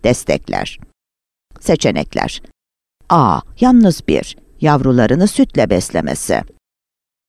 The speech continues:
B, yalnız iki, embriyolarında solungaç yarığı bulundurması.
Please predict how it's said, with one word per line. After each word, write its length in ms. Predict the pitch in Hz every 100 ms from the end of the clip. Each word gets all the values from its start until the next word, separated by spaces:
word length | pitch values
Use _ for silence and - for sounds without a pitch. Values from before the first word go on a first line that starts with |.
| _ _
B, 540 | - 156 190 160 98 - -
yalnız 420 | 254 269 196 -
iki, 400 | - 135 - 76 - _ _
embriyolarında 800 | 208 226 240 240 185 160 170 208
solungaç 600 | - 220 233 240 240 -
yarığı 320 | 143 131 123
bulundurması. 840 | 117 117 113 104 90 85 - 95 64